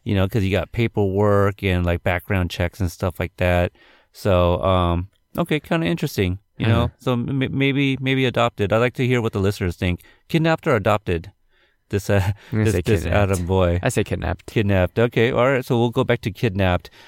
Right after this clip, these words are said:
Speaker 1: Uh, so that wraps up the, um, you know, our review of Face Off. Now, previously, what we used to do was give a rating of the movie, which I think I'm gonna kinda get away from at this moment.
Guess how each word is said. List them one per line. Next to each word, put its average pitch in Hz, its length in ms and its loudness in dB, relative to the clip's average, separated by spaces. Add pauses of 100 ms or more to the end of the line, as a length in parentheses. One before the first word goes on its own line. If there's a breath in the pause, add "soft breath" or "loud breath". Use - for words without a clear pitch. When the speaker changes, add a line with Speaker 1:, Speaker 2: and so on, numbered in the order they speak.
(140 loud breath)
Speaker 1:
Uh, 123 300 6
so 147 160 2
that 170 300 2
wraps - 340 -2
up 135 140 2 (200)
the, 117 340 2
um, 104 460 2 (280)
you 110 60 0
know, 101 140 2
our 110 360 4
review 113 600 2
of 107 320 2
Face - 420 -2
Off. 101 340 2 (300 loud breath)
Now, 123 400 4 (140)
previously, 180 500 -2
what 120 220 2
we 123 160 2
used 131 220 0
to 131 60 2
do 123 640 2
was 107 540 2 (320 soft breath)
give 113 200 2
a 107 200 2
rating 113 380 2
of 98 120 0
the 107 80 2
movie, 104 400 2
which 123 380 0
I 120 420 2 (140)
think 170 240 0
I'm 165 100 0
gonna 156 520 2 (120)
kinda 180 240 -2
get 147 180 0
away 123 260 2
from 107 420 2
at 101 180 0
this 95 220 -2
moment. 98 580 0